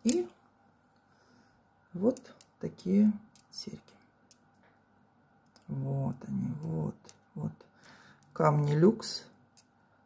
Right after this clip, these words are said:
Значит, тут получается тройная иризация. И справа, и слева, и еще искорки,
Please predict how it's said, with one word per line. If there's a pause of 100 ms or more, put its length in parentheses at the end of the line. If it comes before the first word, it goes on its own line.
(120)
Значит,
тут
получается (1120)
тройная (120)
иризация. (1080)
И
справа,
и
слева,
и
еще (160)
искорки,